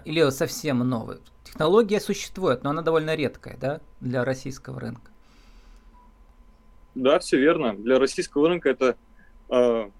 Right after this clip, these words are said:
Speaker 2: новый продукт, но для зарубежных, э, скажем так, наших коллег данный продукт уже, сколько он?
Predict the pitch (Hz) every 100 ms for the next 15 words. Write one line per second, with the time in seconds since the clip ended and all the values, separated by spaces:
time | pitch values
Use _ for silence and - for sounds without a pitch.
0 | - - - - - - - 139 165 151
1 | 151 147 - - - - 151 214 - -
2 | - - - - - - 165 214 180 180
3 | 170 196 185 220 202 175 - - - -
4 | 127 120 117 135 127 127 135 123 _ -
5 | - 139 - 135 - 151 170 - - _
6 | _ - - - - 123 131 139 139 -
7 | 131 139 147 _ - - 123 113 127 127
8 | 120 104 - - - - - - 113